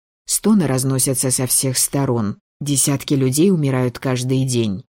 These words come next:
Среди жертв оказался также и исповедник Марии Софии.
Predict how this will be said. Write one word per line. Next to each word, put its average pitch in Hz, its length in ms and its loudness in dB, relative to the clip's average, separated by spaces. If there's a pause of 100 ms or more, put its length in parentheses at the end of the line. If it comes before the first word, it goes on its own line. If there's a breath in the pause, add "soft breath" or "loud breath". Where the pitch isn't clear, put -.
(600)
Среди 156 400 2
жертв 196 340 0
оказался 139 520 0
также 135 360 -2
и 139 180 0
исповедник 131 680 0
Марии 135 340 2
Софии. 120 760 -2